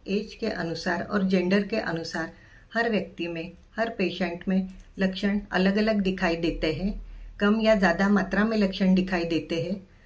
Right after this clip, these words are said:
तो इन सब बातों को ध्यान में रखते हुए हमें दवाइयों का चुनाव और ट्रीटमेंट का चुनाव हर व्यक्ति के लिए अलग-अलग करना पड़ता है। लेकिन यहाँ पर मैं आपको कुछ basic आयुर्वेदिक medicines बताती हूँ,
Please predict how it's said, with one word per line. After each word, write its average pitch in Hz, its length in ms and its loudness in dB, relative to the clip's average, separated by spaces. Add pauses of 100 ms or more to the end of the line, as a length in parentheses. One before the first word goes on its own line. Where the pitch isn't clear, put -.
(200)
तो 190 80 0
इन 220 220 -2
सब 220 180 0
बातों 196 400 0
को 233 180 0
ध्यान 196 240 4
में 180 200 4
रखते 165 320 -4
हुए 165 280 -4 (100)
हमें 190 360 0 (400)
दवाइयों 196 440 2
का - 160 -2
चुनाव 160 400 -2
और 190 300 0
ट्रीटमेंट 202 440 2
का 220 120 2
चुनाव 160 500 -2
हर 233 140 -2
व्यक्ति 196 320 -2
के 208 140 2
लिए 196 180 6
अलग-अलग 170 600 -2
करना 165 300 -4
पड़ता 156 340 -6
है। 147 220 -8 (1400)
लेकिन 202 240 -2
यहाँ 196 360 0
पर 226 120 2
मैं 226 200 0
आपको 190 340 0
कुछ - 500 -10 (100)
basic 190 420 0
आयुर्वेदिक 196 500 4
medicines 196 460 2
बताती 170 420 0
हूँ, 202 160 -4